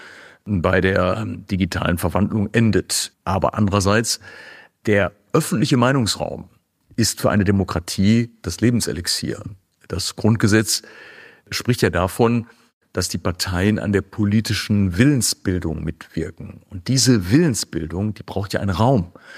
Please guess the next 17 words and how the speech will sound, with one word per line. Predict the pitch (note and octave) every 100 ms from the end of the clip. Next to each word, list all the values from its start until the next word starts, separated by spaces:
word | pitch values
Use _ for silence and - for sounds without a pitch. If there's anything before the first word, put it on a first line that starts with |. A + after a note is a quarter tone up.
| - - - - _
Und | F2 G2
dieser | F#2+ G2+ G2+
Raum, | D#2 F#2 C3 C#3 A2
das | F#2+ -
war | - A#2+
bislang, | B2 A#2 - E2+ A#2+ D3 C#3+ A#2+ G2 - _ _ B1+
bis | C#2 - F2 G2+
vor | - C#2+
zwanzig | - G#2 G#2 F#2
Jahren, | - G#2 A#2 A2+ F#2+ E2
war | -
das, | F2+ G2+ - - - F#2+
äh, | E2
die | F2
Presse, | E2+ - G#2+ D3 E3+ A3 - _ -
freie | - D#2 E2+
Presse | - F#2+ - B2+ D3 D3